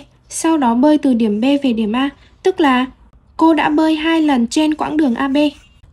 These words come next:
Cô đã bơi hai lần trên quãng đường A B. Vậy ở đây, trước tiên chúng ta sẽ có quãng đường mà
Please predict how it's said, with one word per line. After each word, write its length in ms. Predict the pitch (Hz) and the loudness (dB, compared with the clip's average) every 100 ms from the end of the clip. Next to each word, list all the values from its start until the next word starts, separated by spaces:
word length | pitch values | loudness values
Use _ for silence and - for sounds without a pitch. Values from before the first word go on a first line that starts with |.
| - | 0
Cô 140 | 311 | 2
đã 140 | 302 | 4
bơi 280 | 294 311 302 | 4 4 4
hai 200 | 294 294 | 2 2
lần 240 | 277 240 226 | 4 2 2
trên 240 | 269 262 | 2 2
quãng 180 | 269 277 | 0 0
đường 140 | 294 | 0
A 100 | 247 | 0
B. 80 | 240 269 269 - _ - | 2 0 0 -10 _ -8
Vậy 100 | 262 | -2
ở 60 | 240 | 2
đây, 220 | 247 269 - _ | 2 0 -6 _
trước 120 | - 311 | -4 0
tiên 140 | 285 269 | 0 0
chúng 220 | 233 214 | -2 -4
ta 160 | 247 247 | -4 -4
sẽ 160 | - - | -6 -10
có 260 | 220 208 214 | -6 -6 -4
quãng 240 | 262 294 | -4 -2
đường 260 | 285 247 214 | 0 2 0
mà 100 | 214 | -4